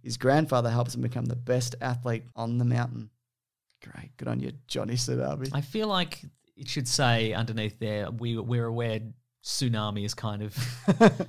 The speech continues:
Speaker 1: It's,
Speaker 2: culturally
Speaker 1: yeah,
Speaker 2: insensitive
Speaker 1: yeah,
Speaker 2: at
Speaker 1: it's
Speaker 2: this
Speaker 1: fair.
Speaker 2: point." It's,
Speaker 1: Doesn't
Speaker 2: you
Speaker 1: say
Speaker 2: know.
Speaker 1: any of that.
Speaker 2: Yeah, wow.
Speaker 1: Yeah.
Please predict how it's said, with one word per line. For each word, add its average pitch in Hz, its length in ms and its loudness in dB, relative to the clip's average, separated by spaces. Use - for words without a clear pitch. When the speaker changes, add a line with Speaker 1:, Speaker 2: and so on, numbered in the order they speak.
Speaker 1:
It's, 143 140 2
Speaker 2:
culturally 170 400 8
Speaker 1:
yeah, 139 60 4
Speaker 2:
insensitive 147 380 6
Speaker 1:
yeah, 120 60 10
Speaker 2:
at 117 60 6
Speaker 1:
it's 120 80 0
Speaker 2:
this 127 120 4
Speaker 1:
fair. 143 100 6
Speaker 2:
point." 117 140 8
It's, 123 160 4
Speaker 1:
Doesn't 165 180 10
Speaker 2:
you 147 60 2
Speaker 1:
say 160 100 10
Speaker 2:
know. 156 60 12
Speaker 1:
any 170 160 8
of 151 60 8
that. 120 360 4
Speaker 2:
Yeah, 135 260 -2
wow. 123 320 4
Speaker 1:
Yeah. 131 300 2